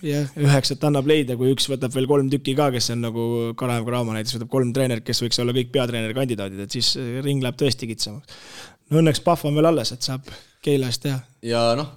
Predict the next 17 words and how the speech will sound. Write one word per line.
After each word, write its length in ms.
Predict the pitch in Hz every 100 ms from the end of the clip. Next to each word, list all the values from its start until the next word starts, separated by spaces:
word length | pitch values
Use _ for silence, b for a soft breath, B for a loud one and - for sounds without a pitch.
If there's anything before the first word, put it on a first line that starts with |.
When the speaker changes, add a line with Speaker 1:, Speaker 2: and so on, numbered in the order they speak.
| -
Speaker 2:
kelle 240 | 135 131 127
Rapla 300 | 147 - 117
siis 160 | 120
mujalt 380 | 151 180 127 120
võiks 240 | 117 113 139
juurde 260 | 127 110
tuua, 380 | 113 120 113 107 B B B
ma 220 | 104 95 90
ei 40 |
tea, 120 | 127
aga 160 | 120 90
Indrek 300 | 101 101 98
Suneliku 400 | - 104 98 101
nimi 240 | 104 101 95
sealt 300 | 127 117 110
läbi 160 | 92 92
käinud, 360 | 90 85 85